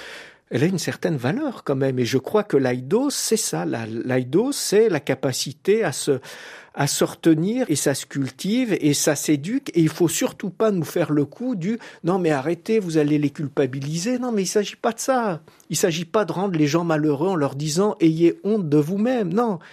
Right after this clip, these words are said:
il s'agit de leur dire simplement « ayez un peu le sens de, de, de,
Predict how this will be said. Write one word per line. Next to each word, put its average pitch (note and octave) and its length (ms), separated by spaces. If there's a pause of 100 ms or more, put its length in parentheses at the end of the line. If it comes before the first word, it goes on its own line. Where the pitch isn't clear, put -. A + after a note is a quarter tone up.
(160)
il - 80
s'agit F#3 320
de F#3+ 80
leur E3 180
dire G#3+ 220
simplement « F#3+ 580
ayez F#3+ 320
un F3+ 80
peu F3 180
le F3 60
sens B3 540
de, D#3 140
de, D#3 180
de, D3 160